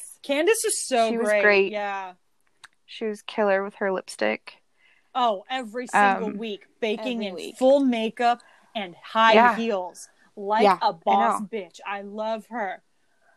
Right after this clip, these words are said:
Speaker 3: Who was the
Speaker 2: Um,
Speaker 3: Scottish girl? There was, like, a
Speaker 2: Becca?
Speaker 3: Scottish girl
Speaker 1: Oh,
Speaker 3: in, like, season
Speaker 1: um, yeah. I, uh,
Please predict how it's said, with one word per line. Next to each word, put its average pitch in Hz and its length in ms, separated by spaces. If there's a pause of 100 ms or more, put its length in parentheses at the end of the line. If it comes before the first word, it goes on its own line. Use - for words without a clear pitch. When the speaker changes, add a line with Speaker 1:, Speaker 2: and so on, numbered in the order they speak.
(100)
Speaker 3:
Who 262 160
was 403 180
the 427 60
Speaker 2:
Um, 403 60
Speaker 3:
Scottish 247 440
girl? 349 320 (1600)
There 269 100
was, 302 100
like, 302 120
a 277 40
Speaker 2:
Becca? 269 100
Speaker 3:
Scottish 226 400
girl - 180
Speaker 1:
Oh, 453 280
Speaker 3:
in, 285 80
like, - 20
season 247 180
Speaker 1:
um, 311 280
yeah. 415 440 (140)
I, 330 180 (140)
uh, 302 100